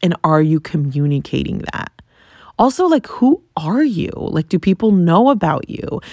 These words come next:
Do people know what you stand for and what you believe in and, like, all of these things? And I think it's good to do, like, a messaging audit. And you could do this by really looking at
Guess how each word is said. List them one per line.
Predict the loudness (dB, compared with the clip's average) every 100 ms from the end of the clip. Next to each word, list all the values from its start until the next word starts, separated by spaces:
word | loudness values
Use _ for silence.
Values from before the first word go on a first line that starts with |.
| -20 -20
Do | -4
people | -4 0 0
know | 2 2 2 2
what | 2 0 -2
you | -2 -4
stand | -4 -8 -6 -6
for | -4 -4
and | -4
what | -4
you | -4
believe | -2 -2 -2 0 2
in | 0
and, | 0 -2
like, | -4 -6 -12 _
all | -2 0
of | 0 -2
these | -2 -2 -4
things? | -4 0 0 0 -2 -10 _ _ _ _ _ _ _ _ _ -20 -20 -20 -20 0
And | 4 4 2 -2 -4 2
I | 2
think | 2 0
it's | 0 -2
good | -14 0 0 2
to | -4
do, | 0 2
like, | 2 0
a | 0
messaging | 0 -2 -4 -6 -4 -8 -8 -4
audit. | -2 0 0 0 0
And | -2 -2
you | -2 -2
could | -2 -2
do | -2 0
this | 0 -2
by | -2
really | -2 -2 -2
looking | -2 -2 -4 -4 -6 -4
at | -2 0 0 -4 -12